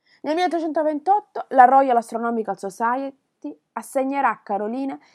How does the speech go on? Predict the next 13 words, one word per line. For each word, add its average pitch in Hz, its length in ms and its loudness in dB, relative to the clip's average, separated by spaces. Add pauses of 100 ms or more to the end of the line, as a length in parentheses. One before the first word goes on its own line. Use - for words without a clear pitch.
(100)
la 269 140 -2
sua 349 200 2
medaglia 247 420 2
d'oro, 175 440 -8 (160)
mai 254 200 0
più 277 160 -2
data 226 280 4
ad 175 100 -10
una 202 140 -4
donna 254 280 0
fino 214 200 -8
al 196 100 -6
millenovecentonovantasei, 175 1400 -8